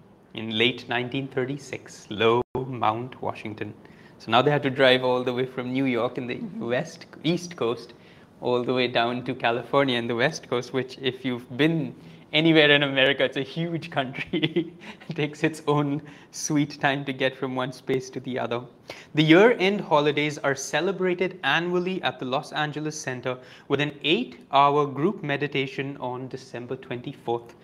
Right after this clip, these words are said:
Speaker 1: the spiritual Christmas, followed the next day by a banquet of social Christmas. The festivities this year were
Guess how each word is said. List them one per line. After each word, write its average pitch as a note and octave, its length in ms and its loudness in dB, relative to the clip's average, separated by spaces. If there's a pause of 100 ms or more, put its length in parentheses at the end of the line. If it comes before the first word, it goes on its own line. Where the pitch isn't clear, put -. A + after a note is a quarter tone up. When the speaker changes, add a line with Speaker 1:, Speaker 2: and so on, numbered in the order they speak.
(200)
Speaker 1:
the - 80 -4
spiritual A#2+ 720 -2
Christmas, - 640 -6 (480)
followed C#3+ 600 8
the C3 80 4
next B2+ 380 2
day A2+ 180 4
by A#2 220 4
a B2 100 2
banquet A#2+ 640 0 (360)
of B2 120 -8
social E3+ 520 -2
Christmas. - 680 -12 (800)
The A#2+ 80 2
festivities D#3 960 6
this D#3+ 320 0
year D3+ 200 8
were D3 240 4